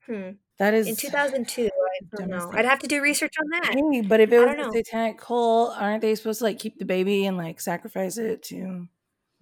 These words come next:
Speaker 2: Satan or something? Isn't that what
Speaker 1: Maybe.
Speaker 2: all the cool cults are
Speaker 1: Or they,
Speaker 2: doing?
Speaker 1: or they freaked out. They might have saw how much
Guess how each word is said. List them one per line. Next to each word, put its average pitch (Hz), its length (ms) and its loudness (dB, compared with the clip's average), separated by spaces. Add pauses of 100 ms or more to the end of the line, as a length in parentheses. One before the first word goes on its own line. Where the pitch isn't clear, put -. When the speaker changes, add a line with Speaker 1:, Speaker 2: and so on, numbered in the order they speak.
(180)
Speaker 2:
Satan 208 420 -6
or 208 100 -4
something? 220 480 -6 (1900)
Isn't 180 220 -8
that 185 240 -4
what 202 140 -2
Speaker 1:
Maybe. 202 520 -8 (800)
Speaker 2:
all 147 180 -8
the 151 80 -10
cool 160 320 -6
cults - 460 -8
are - 60 0
Speaker 1:
Or 262 180 10
they, 262 140 8
Speaker 2:
doing? 190 140 -4
Speaker 1:
or 240 100 -8 (120)
they 269 80 8 (140)
freaked 240 300 -2
out. 247 340 -2 (100)
They 226 160 0
might 262 200 2
have 254 120 4
saw 220 480 2
how 214 220 -2
much 208 400 -6